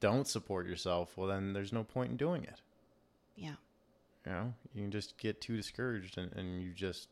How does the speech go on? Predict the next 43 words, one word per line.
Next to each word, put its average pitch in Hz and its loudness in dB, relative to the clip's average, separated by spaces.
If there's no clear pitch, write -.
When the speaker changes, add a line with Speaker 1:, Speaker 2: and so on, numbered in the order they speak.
Speaker 1:
decide, 95 2
"I'm 104 2
not, 90 0
I'm, 101 0
I'm 101 -2
gonna 107 0
stop 113 0
showing 127 -2
up." 135 -6
And 101 -4
you 104 -4
can't - -8
stop - -10
showing - -12
up. - -12
Speaker 2:
Well, 180 10
a 220 10
lot 220 12
of 185 4
people 233 10
stop 170 8
showing 170 8
up, 160 6
Speaker 1:
I - -10
Speaker 2:
but 151 8
Speaker 1:
know. 151 4
Speaker 2:
they're 175 12
still 175 10
there. 170 10
They're 247 12
just 233 10
not 175 12
there. 147 6
Speaker 1:
Oh, - -8
yeah. - -8
Speaker 2:
You 240 8
know? 269 8
Speaker 1:
Yeah. 80 0
Speaker 2:
We 294 12
all 277 12
know 254 12
those 220 8
people. - -4